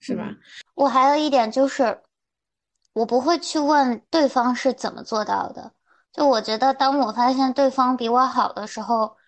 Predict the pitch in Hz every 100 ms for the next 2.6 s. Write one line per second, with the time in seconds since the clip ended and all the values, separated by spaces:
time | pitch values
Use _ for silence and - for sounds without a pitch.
0 | _ _ - 277 262 262 254 196 190 -
1 | 254 269 285 247 202 156 - - - 208
2 | 208 254 247 214 190 -